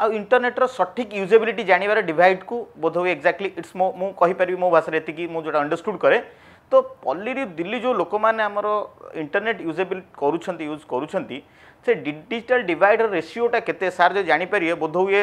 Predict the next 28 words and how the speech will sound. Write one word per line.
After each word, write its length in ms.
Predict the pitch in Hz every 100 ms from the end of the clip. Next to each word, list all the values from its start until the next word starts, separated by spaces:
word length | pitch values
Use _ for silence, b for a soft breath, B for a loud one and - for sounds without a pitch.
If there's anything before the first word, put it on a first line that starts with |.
| 196
ସାର୍ 220 | 170 170 -
କହିବେନି 420 | 165 208 208 170 - B B
ଯେ 80 | 220
ଏଇଟା 180 | 233 240 240 -
ପ୍ରତି 300 | 165 - 277
ଲେବୁଲ୍ରେ 480 | 196 170 196 254 262
ଇଜ୍ 160 | 220
ଆପ୍ଲିକେବଲ୍। 560 | - - 233 180 113 101 - 165
ମୁଁ 120 | 214
କହୁଛି 380 | 208 202 233 262 - b b -
କିଛି 220 | 196 269
ଜାଗାରେ 480 | 220 190 175 190 202 226 -
ଏଇଟା 320 | 175 175 220 - 165
ଗୋଟେ 260 | 196 233
ଗୋଟେ, 260 | 226 226 233 233 147
ଅ, 60 | 151 151
ମାନେ 160 | 190 180
ଆଶୀର୍ବାଦ 440 | 160 226 202 233 226
ସଦୃଶ 320 | 185 185 185
ଗୋଟେ 200 | 190 185
ଟେକ୍ନୋଲୋଜିର, 600 | 180 156 170 151 120 123 190 B B B B
କିନ୍ତୁ 260 | 226 240 269 -
ଆଜିକା 400 | 151 165 247 262 254 185
ଡେଟ୍ରେ 340 | 214 220 226
ମଧ୍ୟ 260 | 220 202 185 226
ଡିଜିଟାଲ 500 | 160 175 214 247 233
ଡିଭାଇଡ୍ 380 | 180 185 208 185
ଯୋଗୁଁ 400 | 208 185 180